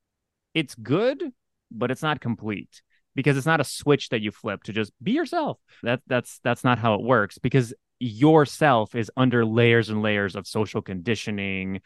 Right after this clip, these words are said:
childhood trauma, like, all this other stuff. And so you slowly uncover what yourself is like, right? For me, it took a parasite in my eye and then y-, y-, years of working in the clinic and other things until I slowly just started pulling back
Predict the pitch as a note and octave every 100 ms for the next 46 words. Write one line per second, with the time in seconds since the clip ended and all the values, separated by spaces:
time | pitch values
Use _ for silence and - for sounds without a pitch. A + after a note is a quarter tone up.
0 | _ _ - A2 G#2+ F#2+ F2+ - B2 B2
1 | G#2+ G#2 G#2+ - D3 C#3+ B2 A#2 A#2 A#2
2 | A2 - C3 G#2 F#2+ _ - _ _ C3
3 | D3+ E3 D#3 - E3 E3 C#3+ C3 C3+ A#2+
4 | A2+ A2 A2 - A2 F#2+ F#2+ F#2+ F#2 -
5 | _ _ _ - G2 G2 - _ _ _
6 | _ _ _ - C#3+ C#3 C3+ A#2+ B2 A#2
7 | - A2 - B2+ A#2 A2+ A#2+ A2 G#2+ G#2+
8 | G#2+ A2 G#2 G#2 G#2 G2 G2+ G2 G2 G2
9 | G2 - _ - - B2 B2+ B2+ B2 C#3+
10 | C3 C#3 C#3+ C#3 B2+ A#2 C3 C3 B2 A#2+
11 | - B2+ A#2+ A#2 A2+ A2+ A2+ A2 A2+ G#2+
12 | - A#2 G#2+ G2+ G#2 - _ - B2 A2
13 | G2+ - A#2 G#2+ G#2 G#2